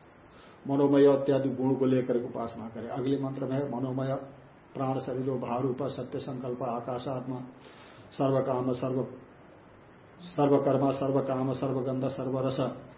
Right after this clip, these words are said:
सर्वम अध्यात्म अवाकी अनादर, ऐसा मंत्र आएगा। ऐसा गुण है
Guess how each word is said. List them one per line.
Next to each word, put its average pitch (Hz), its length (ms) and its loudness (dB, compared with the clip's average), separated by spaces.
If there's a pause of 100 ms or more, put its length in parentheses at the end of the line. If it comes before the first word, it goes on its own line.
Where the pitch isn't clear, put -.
(120)
सर्वम 139 340 4
अध्यात्म 127 600 -2
अवाकी 120 460 0
अनादर, 117 540 -4 (320)
ऐसा 123 200 -8
मंत्र 113 280 -12
आएगा। - 640 -12
ऐसा 127 140 -6
गुण 135 240 -2
है 117 220 -2